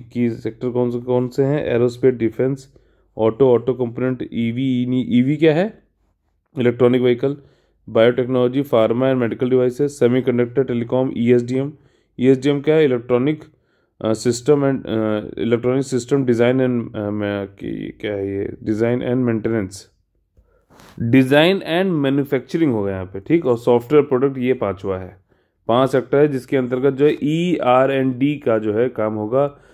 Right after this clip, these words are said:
बेंगलुरु में ही अगर देखा जाए तो चौंतीस परसेंट जो है एमएनसी पूरे इंडिया के बेंगलुरु में है।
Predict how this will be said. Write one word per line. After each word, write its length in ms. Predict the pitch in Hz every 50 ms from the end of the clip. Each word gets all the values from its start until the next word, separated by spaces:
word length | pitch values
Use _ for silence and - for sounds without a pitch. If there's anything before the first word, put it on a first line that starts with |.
| _ _ _ _ -
बेंगलुरु 640 | 117 127 123 131 139 143 147 156 160 170 175 196 202
में 180 | 190 180 170 165
ही 220 | 160 180 202 208
अगर 220 | 196 185 180 175
देखा 300 | 165 156 151 139 147 143
जाए 240 | 123 110 104 98 95 98 - -
तो 60 | 120
चौंतीस 460 | 117 - 139 127 127 123 - 160 151
परसेंट 440 | 156 - 143 135 139 160 151 156 147
जो 120 | 143 143
है 120 | 151 147 143
एमएनसी 360 | 135 127 123 127 120 - 151
पूरे 300 | 135 131 135 135 139 139
इंडिया 280 | 135 131 135 139 143
के 100 | 139 147
बेंगलुरु 520 | 147 131 127 127 127 135 143 147 147 156 147
में 120 | 135 113
है। 240 | 101 95 92 98 -